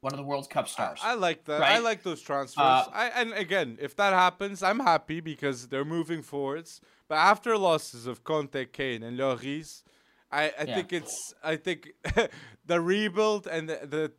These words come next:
Speaker 2: it's not gonna be two steps back. I think it's gonna be three to
Speaker 1: All right.
Speaker 2: four with the level of investment of the other teams. But tell us,
Speaker 1: Hmm.
Speaker 2: tell us your
Speaker 1: Yeah.
Speaker 2: opinion for Tottenham's future. Do you
Speaker 1: Man.
Speaker 2: believe they'll be a top four team in the next three years, four years, five years?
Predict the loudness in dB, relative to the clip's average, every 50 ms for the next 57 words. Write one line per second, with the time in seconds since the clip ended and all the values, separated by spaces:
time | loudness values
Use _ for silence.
0 | _ -18 -16 -12 -8 -6 -6 -6 -4 -6 -6 -6 -8 -12 -16 -14 -14 -14 -14 -8
1 | -8 -8 -8 -8 -10 -6 -4 -4 -4 -4 -4 -8 -8 -8 -8 -10 -10 -10 -8 -8
2 | -8 -8 -8 -10 -14 -12 _ -6 -4 -4 -2 -2 -4 -6 -8 -6 -4 -4 -4 -4
3 | -8 -12 _ _ _ _ _ -2 -2 -2 0 -2 -2 2 2 2 0 0 -2 -4
4 | -2 -2 -2 -4 -4 -8 -16 -20 _ _ _ _ _ _ _ -10 -10 -8 -4 -4
5 | -4 -4 -6 -10 -12 -10 -8 -8 -10 -8 -6 -6 -6 -6 -6 -10 -12 -16 -20 -20
6 | -20 -20 _ _ _ _ _ -6 -6 -4 0 2 2 2 2 2 -2 -4 -4 -6
7 | -8 -16 -20 _ -18 -18 -18 -18 -16 -4 0 2 2 2 2 -2 -4 -6 -8 -6
8 | -2 0 2 2 0 0 0 0 0 0 -2 -4 -6 -6 -6 -6 -6 -6 -2 -2
9 | -2 -2 -2 -4 -8 -10 -10 -10 -10 -12 -10 -10 -10 -10 -10 -10 -12 -12 -12 -12
10 | -18 -20 _ _ _ -4 -2 0 0 0 0 -2 -2 -2 -4 -6 -4 -4 -4 -4
11 | -4 -4 -6 -8 -8 -6 -4 -2 -2 -2 -2 -6 -6 -6 -6 -6 -8 -10 -10 -10
12 | -10 -10 -10 -8 -6 -6 -6 -6 -6 -8 -8 -12 -8 -4 -2 0 2 2 2 2
13 | 2 0 -2 -6 -6 0 2 4 4 4 2 0 -2 -4 -6 -2 2 4 6 6
14 | 6 4 2 -2 -4 -2 -2 -4 -6 -10 -14